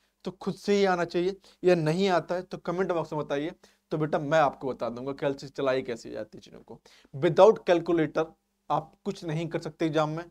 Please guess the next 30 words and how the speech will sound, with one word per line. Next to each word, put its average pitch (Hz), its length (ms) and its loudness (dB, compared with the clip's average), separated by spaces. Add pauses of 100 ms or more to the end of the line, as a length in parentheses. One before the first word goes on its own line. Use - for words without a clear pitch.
(360)
यहाँ 160 300 0
तक 185 180 -2
कि 202 120 -2
जो 180 140 2
इंजीनियरिंग 202 440 0
के 208 120 4
बच्चे 165 320 0
हैं, 165 200 -8 (480)
अब 156 120 -2
मैथमेटिक्स 175 580 2
का 202 140 4
पेपर 175 320 0
होता 156 300 0
है 165 160 -2 (120)
या 175 160 4 (720)
एफएम 190 380 8
का 185 120 6
पेपर 131 320 -4
होता 120 220 -10
है, 120 60 -10
फ्लूइड 175 260 0
मैकेनिक्स 160 600 -2 (2500)
है 180 80 -6
ना, 131 180 -4 (340)
ये 185 120 6 (140)
थर्मोडायनामिक्स 170 640 4
का 185 120 0
पेपर 175 280 2
हो 160 80 2
गया, 165 220 4